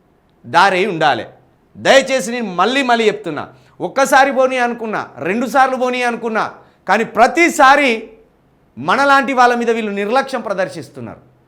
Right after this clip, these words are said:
అంటే వీళ్ళ బానిసలు అనుకుంటానులా, లేకపోతే వీళ్ళ తాతల నాడు వీళ్ళ గడి గోడల దగ్గర నిలబడే మన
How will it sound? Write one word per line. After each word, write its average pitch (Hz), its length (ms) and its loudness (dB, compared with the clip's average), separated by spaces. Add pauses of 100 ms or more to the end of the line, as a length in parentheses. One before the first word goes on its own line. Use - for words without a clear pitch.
(200)
అంటే 170 180 -4
వీళ్ళ 254 120 0 (100)
బానిసలు 160 460 0
అనుకుంటానులా, 240 580 -4 (140)
లేకపోతే 277 260 0 (340)
వీళ్ళ 233 140 2 (140)
తాతల 226 380 2
నాడు 233 200 -2
వీళ్ళ 233 220 -2
గడి 226 220 0
గోడల 233 300 -2
దగ్గర 220 240 -4
నిలబడే 226 340 0 (420)
మన 202 100 4